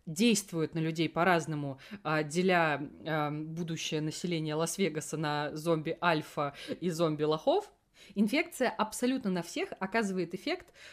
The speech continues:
в разное количество времени. То есть, типа, военные стали альфа-зомбарями за две секунды,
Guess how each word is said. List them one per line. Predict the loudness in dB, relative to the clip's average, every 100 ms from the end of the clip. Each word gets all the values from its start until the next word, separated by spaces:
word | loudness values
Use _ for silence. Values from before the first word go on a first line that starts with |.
| -20 _ -4
в | 2
разное | 6 6 6 2 2
количество | 0 0 -2 -4 -2
времени. | 0 2 0 -4 -8 -14 _ _ _ _ -20 -20 -20 -10 4
То | 4
есть, | 4 0 -6
типа, | -4 0 2 2
военные | 4 4 4 4 4 4 4 0
стали | 0 4 6 6
альфа-зомбарями | 4 4 4 2 4 4 4 6 6 6 4 -2
за | -2 2
две | 4
секунды, | 2 0 0 0 0 -4